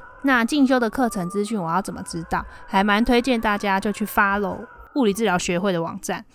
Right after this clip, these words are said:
对，因为物理治疗学会它其实引进的课程都是有一定的水准，然后它费用又比较便宜，所以如果你不知道你要去哪里上课的话，可以先看那边的资讯，然后你先看说，诶，现在大概流行的课程是什么？或者是，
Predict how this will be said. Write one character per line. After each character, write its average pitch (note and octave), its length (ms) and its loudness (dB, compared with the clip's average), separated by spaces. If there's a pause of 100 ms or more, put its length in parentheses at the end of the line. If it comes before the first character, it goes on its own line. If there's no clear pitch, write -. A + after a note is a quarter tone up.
(140)
对， A3+ 160 2
因 C4+ 60 4
为 D4+ 80 4
物 D4+ 100 4
理 G3+ 140 2
治 B3+ 100 -2
疗 G#3 140 4
学 G3 160 -2
会 A3 140 0
它 A3 180 0
其 G#3+ 160 -4
实 F#3+ 140 -6
引 F3+ 200 0
进 C4+ 160 2
的 G3+ 80 2
课 A3 200 -2
程 F3+ 180 -4
都 G#3 140 -2
是 A3+ 120 -4
有 E3+ 160 -2
一 D#3+ 40 -6
定 F#3+ 160 -6
的 F3 100 -8
水 E3 220 -8
准， G3+ 260 -10 (320)
然 G3 120 -4
后 G#3+ 40 -4
它 A#3+ 120 0
费 A#3 280 0
用 G#3 180 -2
又 G3 80 -4
比 F3+ 80 -10
较 E3+ 120 -6
便 - 200 -12
宜， G#3+ 280 -14 (280)
所 - 160 0
以 C4 40 4
如 C4+ 140 6
果 B3 100 4
你 G3 120 0
不 A#3 140 -6
知 A#3+ 100 -8
道 A3 400 0 (360)
你 G3 80 -4
要 G3+ 60 2
去 B3+ 140 0
哪 F#3 160 0
里 F#3 80 -6
上 G3+ 220 -6
课 G#3+ 100 -4
的 G3 80 -2
话， G3+ 160 -2
可 G3+ 100 -6
以 G3 40 -2
先 A3+ 180 -2
看 A#3+ 100 -2
那 G#3+ 120 0
边 G#3 160 -2
的 F#3 80 -6
资 F#3+ 160 -6
讯， F#3+ 200 -6 (340)
然 A#3 100 2
后 B3 60 6
你 A3+ 60 0
先 B3+ 140 2
看 C4+ 160 0
说， C4 140 0
诶， B3+ 120 0
现 C#4+ 300 0
在 A#3+ 340 -2 (200)
大 C4 120 0
概 A3+ 320 -2 (180)
流 G#3 200 2
行 A3+ 160 -2
的 G3+ 100 0
课 A3+ 200 0
程 F3 180 -4
是 G3 80 -8
什 - 220 -12
么？ A3+ 180 -16 (300)
或 C4 160 2
者 B3+ 40 2
是， A#3 380 0